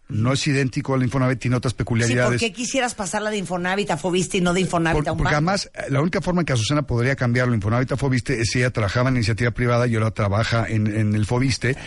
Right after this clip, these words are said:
Speaker 1: y entonces como derecho del, de, como derecho del, de, como derechohabiente del Fobiste
Speaker 2: Claro.
Speaker 1: podría sustituirlo, pero no,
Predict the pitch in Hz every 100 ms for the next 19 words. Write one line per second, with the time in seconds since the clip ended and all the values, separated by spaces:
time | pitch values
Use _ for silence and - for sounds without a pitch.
0 | - - - 110 127 117 120 117 110 113
1 | 120 110 127 113 113 104 110 101 107 104
2 | 107 120 123 139 110 101 107 101 101 -
3 | 139 107 110 127 135 123 127 151 139 131
4 | 156 175 120 120 110 131 131 135 135 123
5 | 139